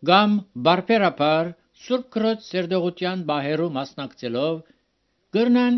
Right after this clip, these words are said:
գոհացնել Տեր Հիսուսը ճանչնալու կարիքը։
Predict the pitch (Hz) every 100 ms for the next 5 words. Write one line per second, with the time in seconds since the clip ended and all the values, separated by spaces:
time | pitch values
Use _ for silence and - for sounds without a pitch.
0 | 240 214 202 202 196 175 160 170 170 _
1 | _ _ - 165 190 165 165 190 180 -
2 | 160 156 156 - 143 143 - 131 123 123
3 | 127 135 _ 113 110 107 -